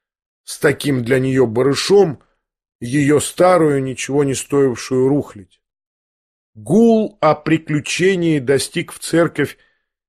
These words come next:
с необыкновенной быстротою. Когда Келлер проходил к князю, множество людей, совершенно ему незнакомых,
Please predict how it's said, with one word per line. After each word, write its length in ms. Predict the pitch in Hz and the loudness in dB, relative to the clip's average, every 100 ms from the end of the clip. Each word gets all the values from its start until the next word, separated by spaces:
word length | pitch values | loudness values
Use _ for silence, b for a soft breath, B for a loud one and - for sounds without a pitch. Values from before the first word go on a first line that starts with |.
| _ | _
с 180 | - - | -12 -2
необыкновенной 840 | 147 165 160 170 175 185 151 123 | 2 2 2 2 2 2 2 -2
быстротою. 800 | 104 104 - 110 107 113 98 - _ _ _ _ _ _ _ _ _ _ - | -4 -8 -4 -4 -4 -4 -6 -8 _ _ _ _ _ _ _ _ _ _ -6
Когда 320 | 131 131 170 | -4 2 0
Келлер 440 | - - 190 160 | 2 0 4 2
проходил 540 | - 143 - 143 156 143 | 0 -4 -2 0 0 0
к 100 | - | -4
князю, 580 | 127 170 196 110 98 - _ _ _ _ _ _ _ - | -4 0 2 0 -4 -12 _ _ _ _ _ _ _ -6
множество 720 | 135 196 220 156 156 - 143 | 0 4 4 4 -2 -2 -2
людей, 340 | 139 135 180 | 0 0 0
совершенно 560 | - 127 120 - 156 135 | 0 -2 -2 -2 -2 0
ему 200 | 127 139 | -2 -2
незнакомых, 920 | 131 104 123 - 165 190 135 - _ | -2 -2 -4 -2 2 2 0 -6 _